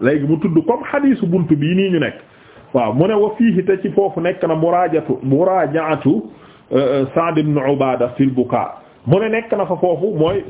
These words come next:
sa, comme hadiis bii nii, Sa'd ibn Ubaada daal di wax, euh, euh, ki nga xamante ne nii mooy Yonent bi sallallahu alayhi wa sallam ci jooy yi muy jooy.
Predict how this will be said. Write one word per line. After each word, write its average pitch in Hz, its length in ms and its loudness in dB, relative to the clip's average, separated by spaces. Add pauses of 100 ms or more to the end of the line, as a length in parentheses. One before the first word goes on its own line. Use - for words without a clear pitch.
sa, - 200 -2
comme 247 180 4
hadiis 226 360 -2
bii 180 160 0
nii, 160 300 0 (380)
Sa'd 220 200 2
ibn 208 160 0
Ubaada 170 440 0
daal 156 240 0
di 151 60 2
wax, 143 180 2 (380)
euh, 139 180 2
euh, 127 260 0
ki 160 80 2
nga 185 140 0
xamante 165 440 -2
ne 143 120 2
nii 185 300 0 (1400)
mooy 147 260 2
Yonent 156 260 0
bi 147 60 -4
sallallahu 139 220 2
alayhi 131 180 0
wa 131 60 -10
sallam 135 220 -2
ci 147 100 -4
jooy 135 200 2
yi 175 140 0
muy 262 200 4
jooy. 156 180 2